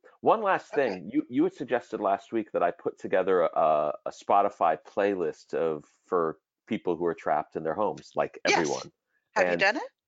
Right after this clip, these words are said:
Speaker 1: I have not completed it, but I have, like, forty songs on a playlist right now. I'm gonna try to get up to, like, a hundred songs, and then I'll share it with the world.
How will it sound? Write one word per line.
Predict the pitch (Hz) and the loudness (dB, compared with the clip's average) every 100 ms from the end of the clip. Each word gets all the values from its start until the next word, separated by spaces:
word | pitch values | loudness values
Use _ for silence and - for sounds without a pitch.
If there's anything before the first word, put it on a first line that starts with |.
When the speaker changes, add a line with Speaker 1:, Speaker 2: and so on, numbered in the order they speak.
| _ _ _ | _ _ _
Speaker 1:
I | 107 | -2
have | 117 | 0
not | 151 - - | 0 -4 -8
completed | - 120 - 135 123 87 | -12 -12 -8 -6 -2 -2
it, | 71 - | -4 -2
but | 104 - | -2 0
I | 104 | -2
have, | 110 - 185 196 - | -2 -6 -6 -4 -2
like, | 92 - | -2 -2
forty | - 117 107 | 0 2 2
songs | 87 110 92 85 82 | 0 0 0 0 -2
on | 80 | -4
a | |
playlist | - 85 80 78 - | -4 -2 -2 -4 -6
right | 78 | -4
now. | 82 80 | -2 -2
I'm | 95 | 0
gonna | 107 101 - | 2 2 0
try | - 104 | -2 0
to | 87 | 2
get | 82 | 0
up | 80 - | 0 -2
to, | |
like, | 76 73 | -6 -4
a | 78 | -4
hundred | 82 80 76 | -4 -6 -6
songs, | - 69 60 76 | -4 -4 -6 -12
and | 76 | -14
then | 57 | -12
I'll | 55 | -12
share | - 69 | -10 -8
it | - | -8
with | 78 | -10
the | 78 | -14
world. | 62 53 | -12 -12